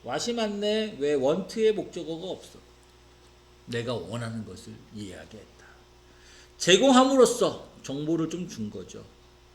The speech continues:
이해됐지? 그 맥락에 다시 말하면 스커트 입는 거죠. 상품에 관한, on이 관한이라는 뜻이 있습니다. 내가 사기를 원했던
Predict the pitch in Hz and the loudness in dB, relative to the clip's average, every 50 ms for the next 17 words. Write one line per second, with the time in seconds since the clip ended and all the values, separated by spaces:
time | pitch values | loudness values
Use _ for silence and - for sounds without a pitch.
0 | - - - - - - - - - - - - - - - - - - - - | -20 -20 -20 -20 -20 -20 -20 -20 -20 -20 -20 -20 -20 -20 -20 -20 -20 -20 -20 -20
1 | - - - 123 131 135 120 107 - - - 135 147 180 190 190 - - - - | -20 -18 -14 -12 -10 -10 -10 -10 -12 -16 -16 -16 -16 -16 -18 -18 -20 -20 -20 -18
2 | 98 92 92 101 113 127 127 110 95 104 117 143 160 - - - - - - - | -14 -12 -8 -6 -6 -4 -4 -6 -6 -8 -10 -12 -14 -16 -20 -20 -20 -20 -18 -14
3 | 143 147 147 139 135 131 - - - - 208 202 - 165 113 101 113 135 139 139 | -12 -12 -10 -10 -10 -12 -14 -12 -10 -10 -10 -10 -10 -14 -12 -12 -12 -14 -14 -16
4 | 120 110 - 113 - 160 180 - - - - - - - - - - - - - | -18 -18 -18 -20 -20 -20 -20 -20 -20 -20 -20 -20 -20 -20 -20 -20 -20 -20 -18 -20
5 | - - - - - - - - - - - 277 294 - - 285 294 277 262 196 | -20 -20 -20 -20 -20 -20 -20 -20 -14 -2 -2 0 0 2 0 4 6 6 6 8
6 | 185 180 160 139 123 120 135 156 185 190 - 131 117 120 120 123 120 127 131 127 | 6 4 4 2 2 0 -2 -4 -6 -8 -6 -6 -6 -4 -4 -4 -6 -6 -8 -10
7 | 131 123 - 151 127 - - - - - - - - - - - - - - - | -12 -14 -16 -16 -16 -18 -18 -20 -20 -20 -20 -20 -20 -20 -20 -20 -20 -20 -20 -20
8 | - - - - - - - - - - - - - - - - - 92 101 104 | -20 -20 -20 -20 -20 -20 -20 -20 -20 -20 -20 -20 -20 -20 -20 -20 -16 -12 -10 -8
9 | 98 113 120 120 - - 175 170 160 170 175 175 190 190 170 139 123 117 110 - | -6 -6 -6 -8 -8 -10 -12 -12 -10 -10 -8 -8 -8 -8 -8 -8 -10 -10 -12 -14
10 | - - 127 127 139 | -18 -18 -18 -18 -16